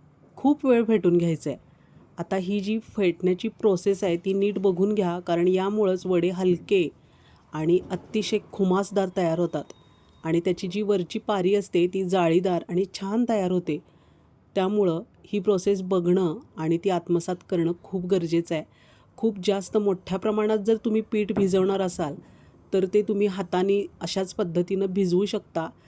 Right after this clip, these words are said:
पण वेळ देऊन हे असं एकाच दिशेने फेटून घेणं खूप गरजेचं आहे. व्यवसायासाठी सुद्धा तुम्ही हे सारण ट्राय करू शकता. अतिशय सुंदर टेस्ट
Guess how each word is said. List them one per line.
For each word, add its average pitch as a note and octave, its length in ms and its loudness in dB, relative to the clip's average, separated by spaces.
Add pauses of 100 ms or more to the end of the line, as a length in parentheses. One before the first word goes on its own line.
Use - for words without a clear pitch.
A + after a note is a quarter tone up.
(260)
पण F3+ 120 4
वेळ F3+ 340 4
देऊन G3+ 380 4
हे G3 280 0
असं F#3+ 220 -4
एकाच F#3+ 500 -2
दिशेने F#3+ 480 0
फेटून F#3 380 -2
घेणं G3 280 2 (160)
खूप G3 260 -2
गरजेचं F3 480 2
आहे. D3+ 100 -2 (500)
व्यवसायासाठी G#3+ 720 2
सुद्धा F#3+ 340 -4
तुम्ही G3 280 -2
हे F#3 240 -2
सारण F3+ 340 -2
ट्राय G3 300 0
करू G#3 220 0
शकता. F3 420 -6 (400)
अतिशय G#3 800 -2
सुंदर G3+ 720 -2
टेस्ट - 440 -2